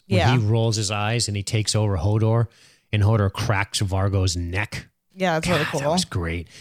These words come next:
Speaker 1: And of course, we didn't really talk about this, but Vargo ties back to the Boltons 'cause he was there to get Bran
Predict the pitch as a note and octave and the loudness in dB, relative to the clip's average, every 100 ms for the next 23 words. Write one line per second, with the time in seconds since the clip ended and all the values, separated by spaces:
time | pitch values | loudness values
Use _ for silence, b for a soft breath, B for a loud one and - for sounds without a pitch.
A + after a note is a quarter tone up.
0 | B B C#3+ B2 - C3 A2+ B2 B2+ A#2+ | B B 0 0 2 2 2 2 2 2
1 | A#2 G#2+ G2+ B2+ A#2+ G#2 G2+ G#2 G#2 F2 | 2 2 2 0 0 0 0 0 0 0
2 | A2+ A2+ G#2+ - G#2+ G2 A2 G2+ G2 F2+ | 2 2 2 2 0 2 0 -2 -2 -2
3 | G#2+ G#2 F#2+ G#2+ - F2 A2 C#3+ A2+ F#2 | 0 0 0 0 -2 0 2 2 2 2
4 | D3 G2+ F#2 A2+ b b b - A#2+ F2+ | 2 2 0 -2 b b b 0 0 2
5 | B2 G2 F#2+ G2+ B2 E2 | 0 0 0 2 2 0